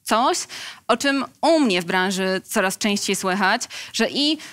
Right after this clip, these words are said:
produkty, w sensie opakowania, powinny być przystosowane właśnie dla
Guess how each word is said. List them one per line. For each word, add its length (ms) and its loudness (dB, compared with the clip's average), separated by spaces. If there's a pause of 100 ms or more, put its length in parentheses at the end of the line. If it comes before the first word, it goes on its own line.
(160)
produkty, 540 0
w 40 -10
sensie 300 -2
opakowania, 680 2
powinny 400 -2
być 180 -2
przystosowane 840 0
właśnie 500 -2
dla 320 2